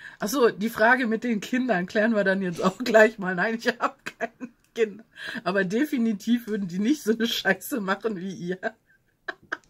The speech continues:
Menschen respektlos behandeln und so, ne? Nur mal so am Rande. Ähm, die hätten wahrscheinlich genauso einen Humor wie ich und würden nicht mi, mi, mi, mi, mi, mi, mi, mi machen.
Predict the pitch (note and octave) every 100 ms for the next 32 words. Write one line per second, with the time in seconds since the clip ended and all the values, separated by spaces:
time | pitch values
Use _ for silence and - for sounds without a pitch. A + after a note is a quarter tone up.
0 | - - _ - _ _ - - - -
1 | - - - - _ _ - F#5+ - -
2 | F4 - - - - F#3 F#3 - D#3 C#3+
3 | - D#3 - D3+ D3+ D3 C#3 D3 D3 C#3+
4 | C#3+ C#3 D#3 F#3 _ _ _ _ _ _
5 | _ _ _ _ - D#3 E3 D3 D#3 D3
6 | D3 D3 D3 _ _ _ - - - -
7 | _ F3 E3 E3 E3 - F3+ A#3+ G#3 -
8 | G3 F3+ F3 E3+ E3 G#3+ A3 A3 G3+ G3
9 | F#3+ F3 F3+ G#3 - - - _ _ -
10 | E3+ F3 G3 F#3 F3+ B3+ D4+ D#4+ D#4 D4+
11 | D4 C#4+ C4+ C4+ C4+ C4 B3+ B3+ B3 B3
12 | A#3 A#3+ A3 E3 E3 D3+